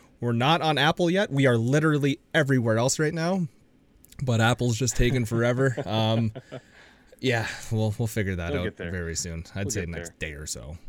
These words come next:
Speaker 1: It's
Speaker 2: But when
Speaker 1: probably
Speaker 2: I
Speaker 1: the
Speaker 2: say
Speaker 1: only
Speaker 2: not
Speaker 1: episode.
Speaker 2: daily, don't fret. I mean, this is our plan. Our plan. I mean, things can change. We're gonna be flexible and fluid, but we want to make sure that you, we know you have expectations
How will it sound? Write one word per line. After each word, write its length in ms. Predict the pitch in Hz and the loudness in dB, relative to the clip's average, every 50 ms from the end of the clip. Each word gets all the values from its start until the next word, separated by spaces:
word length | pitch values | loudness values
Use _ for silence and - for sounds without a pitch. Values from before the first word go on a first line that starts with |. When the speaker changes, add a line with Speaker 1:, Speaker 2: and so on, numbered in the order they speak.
| - - - | -16 -16 -16
Speaker 1:
It's 100 | - - | -12 -6
Speaker 2:
But 140 | - 135 | -4 -2
when 80 | 139 147 | 0 0
Speaker 1:
probably 40 | 156 | 0
Speaker 2:
I 20 | 147 | 0
Speaker 1:
the 60 | - | 0
Speaker 2:
say 100 | - 170 165 156 | 0 0 0 0
Speaker 1:
only 40 | 147 | 0
Speaker 2:
not 160 | 147 147 147 | 0 0 0
Speaker 1:
episode. 160 | 143 123 123 | 0 0 0
Speaker 2:
daily, 360 | 135 127 123 117 107 104 110 | 0 0 0 0 -2 -4 -4
don't 260 | 104 127 123 127 120 | -4 -4 -4 -4 -4
fret. 440 | - - - 143 143 117 101 98 - - 107 | -8 -10 -6 -2 -2 -2 -2 -2 -6 -8 -10
I 40 | 107 | -8
mean, 300 | 110 110 107 107 104 - _ _ _ _ _ _ _ _ _ _ _ _ _ _ _ _ - | -8 -6 -8 -8 -10 -12 _ _ _ _ _ _ _ _ _ _ _ _ _ _ _ _ -8
this 160 | 123 127 120 | -8 -8 -4
is 100 | 131 151 | 0 2
our 100 | 147 143 | 2 2
plan. 540 | 143 - 147 139 123 107 92 87 90 95 - _ _ _ _ _ _ _ _ _ _ _ _ _ _ - | 0 0 -2 -2 0 0 -2 -4 -6 -8 -12 _ _ _ _ _ _ _ _ _ _ _ _ _ _ -10
Our 100 | 98 - | -10 -8
plan. 380 | - - 123 101 85 78 82 | -6 -4 -4 -4 -4 -6 -8
I 40 | 90 | -10
mean, 240 | 98 98 92 98 - - - - | -10 -10 -10 -12 -14 -16 -12 -8
things 200 | 123 127 123 - | -6 -6 -6 -6
can 100 | 135 117 | -8 -10
change. 300 | - - 110 107 107 107 | -8 -8 -8 -8 -8 -8
We're 80 | 107 107 | -8 -8
gonna 100 | 107 113 | -8 -8
be 80 | 110 107 | -8 -10
flexible 600 | - - 127 123 - - - 131 139 139 147 - _ _ _ _ _ _ _ _ _ _ _ _ _ _ _ _ _ _ _ _ _ _ _ - | -8 -6 -6 -6 -6 -8 -8 -4 -4 -4 -4 -6 _ _ _ _ _ _ _ _ _ _ _ _ _ _ _ _ _ _ _ _ _ _ _ -14
and 120 | 107 107 101 | -14 -14 -12
fluid, 460 | - 117 123 123 123 123 123 131 135 _ _ _ _ _ _ _ _ - _ - | -10 -8 -8 -6 -6 -6 -8 -10 -12 _ _ _ _ _ _ _ _ -20 _ -10
but 100 | 120 110 | -8 -6
we 100 | 107 117 | -4 -2
want 220 | 117 117 120 117 113 | -2 -2 -2 -2 -2
to 60 | 117 | -4
make 120 | 117 110 | -6 -6
sure 200 | - - 117 117 | -4 -2 -2 -2
that 180 | 110 107 - 90 | -2 -2 -4 -6
you, 120 | 98 95 - - 101 - _ - 90 87 80 - _ _ _ _ - | -10 -12 -12 -14 -16 -16 _ -18 -18 -18 -18 -18 _ _ _ _ -4
we 160 | 165 196 202 | -2 0 2
know 140 | 196 180 170 | 2 2 2
you 140 | 160 147 | 2 2
have 100 | 143 139 | 2 2
expectations 840 | 135 127 - - - - - 120 98 85 - - - - - - | 2 0 0 -2 -8 -8 -4 -4 -6 -6 -6 -14 -20 -20 -20 -20